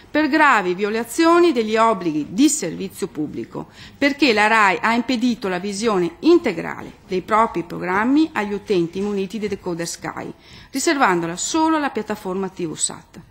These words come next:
Inoltre viene violato l'articolo quarantasette, comma quattro, del testo unico dei servizi di media audiovisivi, che vieta di utilizzare i ricavi del canone per finanziare attività non inerenti al servizio pubblico.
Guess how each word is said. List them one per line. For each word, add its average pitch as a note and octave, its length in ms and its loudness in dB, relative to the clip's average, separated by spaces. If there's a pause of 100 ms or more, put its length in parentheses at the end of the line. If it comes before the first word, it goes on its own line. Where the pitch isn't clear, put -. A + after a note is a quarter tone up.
(540)
Inoltre C#4 540 6
viene A#3+ 260 -2
violato F#3+ 440 -2
l'articolo F3 520 -6
quarantasette, D#3+ 880 -8
comma E3 220 -6
quattro, E3 480 -6
del D#3 140 -8
testo E3+ 320 -6
unico E3 300 -6
dei D#3 80 -6
servizi D#3 420 -8
di E3 80 -6
media D#3+ 400 -4
audiovisivi, D#3 840 -6 (460)
che C4 160 -2
vieta B3+ 380 0
di G3 100 -4
utilizzare G3+ 520 -2
i F#3 40 2
ricavi A#3 500 0
del F3 240 -4
canone F3 480 0 (300)
per C#4 180 2
finanziare A3+ 640 -2
attività G#3+ 840 -4
non C#4 360 4
inerenti A3 380 -4
al B3+ 60 -4
servizio F#3+ 440 -8
pubblico. - 680 -12